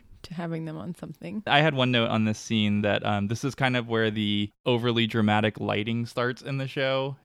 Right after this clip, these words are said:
Speaker 2: and that there's, like, spotlights hanging down from the ceiling. Like, it's supposed to be the beginning of the morning in this scene, and it looks like it's midnight, and it's completely dark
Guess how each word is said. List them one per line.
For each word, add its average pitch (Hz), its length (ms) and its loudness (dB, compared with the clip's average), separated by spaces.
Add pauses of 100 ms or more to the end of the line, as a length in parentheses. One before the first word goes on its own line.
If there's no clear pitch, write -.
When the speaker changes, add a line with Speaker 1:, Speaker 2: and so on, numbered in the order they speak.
Speaker 2:
and 117 160 0
that 110 120 -2
there's, 113 240 0
like, 110 300 -2 (320)
spotlights - 920 0
hanging 127 380 -4
down 123 380 -4
from 127 160 -6
the 113 80 -4
ceiling. 120 480 -4
Like, 117 220 -4
it's - 120 -10
supposed 170 300 -4
to 170 100 -2
be 151 220 -4
the 135 120 -6
beginning 131 560 -6
of 127 100 -4
the 120 60 -2
morning 120 440 0
in 147 100 -2
this 151 160 -2
scene, 156 480 -4
and 120 140 0
it 113 100 -6
looks 117 220 -8
like 123 160 0
it's 113 180 -6
midnight, 127 600 -2 (540)
and 113 380 -2 (100)
it's - 340 -10 (460)
completely 160 480 -4
dark 127 460 0